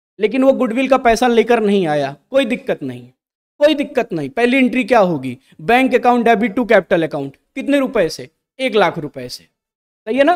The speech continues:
कितने रुपए से? एक लाख रुपए से। अब उसके हिस्से की कैप-, गुडविल कितनी थी सर? बीस हजार। तो एक काम करो, उसके, उसका कैपिटल बीस हजार से क्या कर दो? घटा दो। और कैपिटल को घटाने के लिए क्या करते हैं हम?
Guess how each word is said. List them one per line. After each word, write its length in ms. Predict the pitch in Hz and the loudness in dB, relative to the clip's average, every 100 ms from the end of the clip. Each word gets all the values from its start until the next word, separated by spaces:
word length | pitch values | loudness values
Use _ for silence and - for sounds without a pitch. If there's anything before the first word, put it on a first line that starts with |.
| 349 _ _ _ | -2 _ _ _
कितने 180 | - 320 | -2 0
रुपए 280 | 294 233 214 | 2 2 -2
से? 140 | - 143 _ | -2 -10 _
एक 160 | 233 247 | -4 2
लाख 240 | 214 170 | 4 2
रुपए 260 | 156 147 131 | -2 -10 -12
से। 180 | - 131 _ _ _ _ | -12 -20 _ _ _ _
अब 140 | 277 | -4
उसके 320 | 359 262 - 262 | 0 -2 2 2
हिस्से 320 | 247 - 269 | 4 0 -4
की 100 | 233 | 0
कैप-, 280 | 240 208 196 | 0 0 -2
गुडविल 280 | 214 220 254 | -4 -2 -2
कितनी 280 | 233 262 | -2 -2
थी 280 | 226 190 131 _ _ | -2 -4 -6 _ _
सर? 200 | - 190 | -6 -4
बीस 280 | 180 180 | -4 -4
हजार। 240 | 147 127 117 - _ _ | -6 -6 -10 -14 _ _
तो 40 | 208 | -6
एक 140 | 190 | -4
काम 240 | 160 196 247 | 0 0 4
करो, 240 | 269 311 233 - _ | 4 6 6 2 _
उसके, 400 | 226 202 - 262 | -10 -10 0 0
उसका 380 | 269 254 - 254 | 2 -4 -2 -2
कैपिटल 520 | 247 208 196 240 269 | 2 2 2 2 2
बीस 240 | 269 247 247 | 4 0 2
हजार 200 | 233 254 | 2 2
से 120 | 240 | 0
क्या 180 | 262 294 | 0 2
कर 160 | 254 220 | 2 2
दो? 160 | 196 143 135 _ _ _ _ _ _ _ _ | 2 0 -6 _ _ _ _ _ _ _ _
घटा 240 | 160 190 | -6 -4
दो। 200 | 214 349 - _ _ _ _ _ | -2 -6 -10 _ _ _ _ _
और 80 | - | -20
कैपिटल 500 | _ - - 208 339 | _ -2 -2 2 2
को 100 | 339 | 4
घटाने 420 | 240 247 262 262 | 0 2 2 2
के 100 | 285 | 0
लिए 140 | 277 277 | 0 0
क्या 180 | 269 277 | 2 4
करते 360 | 269 202 226 | 2 0 -2
हैं 140 | 202 160 | -2 -2
हम? 180 | 151 | -6